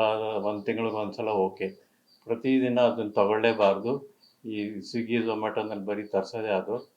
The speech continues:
So ಅದನ್ನೆಲ್ಲ ಅವಾಯ್ಡ್ ಮಾಡಿ ಮಕ್ಕಳನ್ನ ಆಚೆ ಓಡಾಡಕ್ಕೆ, ಆಚೆ, ಆಚೆ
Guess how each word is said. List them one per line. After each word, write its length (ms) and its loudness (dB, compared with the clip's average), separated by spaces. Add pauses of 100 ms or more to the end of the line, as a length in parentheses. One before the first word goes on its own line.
(400)
So 120 2
ಅದನ್ನೆಲ್ಲ 480 2
ಅವಾಯ್ಡ್ 380 8
ಮಾಡಿ 640 -2 (200)
ಮಕ್ಕಳನ್ನ 420 2
ಆಚೆ 480 0
ಓಡಾಡಕ್ಕೆ, 880 2
ಆಚೆ, 460 -6
ಆಚೆ 640 0